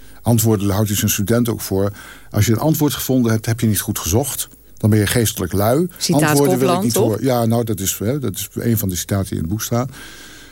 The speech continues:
Speaker 1: En, eh, dus, dus, maar hij beschrijft dan dat de, de grote vragensteller zelf dus door vragen bezocht wordt worden.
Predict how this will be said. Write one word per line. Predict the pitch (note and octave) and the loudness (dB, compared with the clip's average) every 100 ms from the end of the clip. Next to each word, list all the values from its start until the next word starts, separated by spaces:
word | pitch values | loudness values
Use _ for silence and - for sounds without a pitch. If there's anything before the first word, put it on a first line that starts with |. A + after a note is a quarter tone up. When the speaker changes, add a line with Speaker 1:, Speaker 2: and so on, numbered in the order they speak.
| - | -4
Speaker 1:
En, | - A2+ A2+ A2 G#2 G#2 | 2 4 4 4 2 2
eh, | G#2+ | 0
dus, | B2+ B2+ D3+ | 0 -2 -2
dus, | C3 B2+ | -2 0
maar | C3+ B2+ | 2 2
hij | C3+ | 2
beschrijft | C3 G#2+ D3+ E3 | 0 0 0 2
dan | E3 D3+ | 0 0
dat | B2+ A#2 | 0 -2
de, | B2+ A#2 | -2 0
de | B2 | 0
grote | B2 C3 A#2+ | 0 0 0
vragensteller | - D3 D3 - D3 C3 D#3+ G3 - - - - - - - - | 0 0 0 0 0 0 -2 -6 -16 -20 -20 -20 -20 -20 -20 -6
zelf | A#2+ A2 C3+ B2+ - B2+ | -2 2 2 2 -2 -2
dus | A#2+ B2 - | 0 0 0
door | A#2 | 0
vragen | G2+ B2+ A#2+ G#2+ | 2 0 0 0
bezocht | G2+ C3 C#3 | -2 -2 -4
wordt | F2+ D#2 | -8 -6
worden. | F#2 F2 F2+ | -6 -6 -8